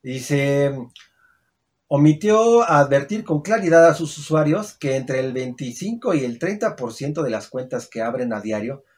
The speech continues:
son creadas por estafadores en busca de algún fin. Los servicios de citas en línea obviamente no deberían usar estafadores románticos como una forma de engordar sus resultados.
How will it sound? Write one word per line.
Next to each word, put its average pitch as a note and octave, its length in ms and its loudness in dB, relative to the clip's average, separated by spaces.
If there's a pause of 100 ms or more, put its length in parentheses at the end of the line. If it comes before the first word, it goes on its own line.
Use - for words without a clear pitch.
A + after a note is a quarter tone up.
(120)
son F3 280 0
creadas E3+ 520 4
por B2 160 -8
estafadores B2 840 -4 (340)
en B2 220 -6
busca C#3+ 340 -2
de A#2 80 -2
algún B2+ 300 -6
fin. G#3 320 -4 (360)
Los B2+ 180 -2
servicios D#3+ 420 0
de C#3+ 120 2
citas D#3+ 360 -2
en C3+ 100 0
línea D3+ 260 2
obviamente D3 720 -2
no C#3+ 340 -2
deberían D3 420 -2
usar C#3 280 -2
estafadores A#2+ 580 -6
románticos D3 720 -6 (220)
como C3 260 0
una D#3+ 200 4
forma D#3+ 460 2
de D#3 600 -2 (160)
engordar B2+ 560 0
sus C3+ 200 -12
resultados. G2+ 800 -12